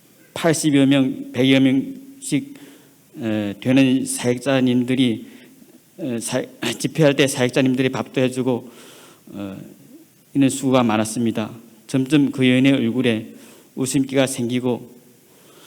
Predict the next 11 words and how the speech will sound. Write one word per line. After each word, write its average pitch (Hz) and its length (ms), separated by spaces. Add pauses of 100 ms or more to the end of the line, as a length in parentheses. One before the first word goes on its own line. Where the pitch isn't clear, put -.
(340)
말도 123 280
참 127 240
잘하는 123 340
모습에 117 760
놀랍기도 120 680
하고 120 500 (560)
보는 127 240
사람마다, 120 600 (2500)
예, 87 180 (120)
칭찬하고 135 680
인정받으며 123 760